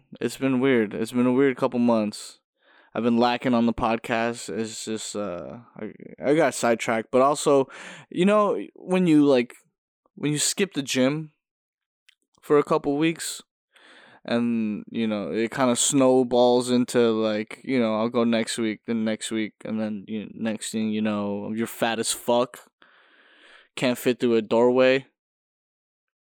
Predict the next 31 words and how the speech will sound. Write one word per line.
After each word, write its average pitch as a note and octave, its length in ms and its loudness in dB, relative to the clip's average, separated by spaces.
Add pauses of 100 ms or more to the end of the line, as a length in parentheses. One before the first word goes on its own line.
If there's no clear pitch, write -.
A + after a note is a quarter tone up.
(200)
You A#2 120 -4
know A#2+ 80 -2
what A#2 60 -4
I A#2+ 40 -4
mean? B2 260 -6 (220)
You B2+ 100 -2
gotta B2 180 2
dive A#2 460 -2
headfirst B2 640 0
through A#2 160 0
every A#2 220 0
doorway. A#2+ 640 2 (1120)
<laughs> C#3+ 340 -4
Just, - 460 -2 (960)
just - 180 -16
so C#3+ 60 -2
you C3 140 0
can A2 160 -4
make B2+ 260 0
it. C3 180 -4 (600)
You C3 60 -4
know C3 40 -2
what C3 60 -2
I'm C3 80 -6
saying? C3+ 200 0
You C3 60 0
get C3 140 4
fat C3+ 320 -2
like A#2+ 160 0
Mac B2+ 380 -2
from A#2 300 -4